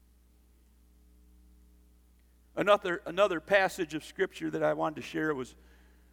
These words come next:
the other Great Commission passage, Matthew twenty-eight, eighteen and following. It says, "Jesus came and told his disciples, 'I have been given all authority in heaven and on earth.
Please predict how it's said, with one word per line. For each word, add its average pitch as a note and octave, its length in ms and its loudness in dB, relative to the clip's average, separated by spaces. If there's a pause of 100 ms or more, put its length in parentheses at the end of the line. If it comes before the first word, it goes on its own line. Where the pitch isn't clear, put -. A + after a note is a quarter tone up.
(120)
the D3+ 120 4
other E3+ 160 4
Great C#3 300 0
Commission C#3 400 -6
passage, B2+ 540 -4 (260)
Matthew C#3 280 -4
twenty-eight, C#3 540 -8 (2250)
eighteen F3+ 340 -4 (180)
and C#3 100 -20
following. E3+ 600 0 (400)
It D3+ 140 -6
says, F#3 260 -2
"Jesus A#3 540 -6
came G3 340 -6
and C#3+ 100 -8
told F3+ 260 -2
his E3+ 120 -2
disciples, E3+ 680 -4 (400)
'I G3+ 260 4
have G3+ 200 2
been G3+ 160 2
given G3+ 380 0 (600)
all G3 600 10
authority D#3 600 0 (600)
in C#3 120 -8
heaven D#3 280 2
and D3+ 180 -4
on C3+ 200 -2
earth. A#2+ 200 -10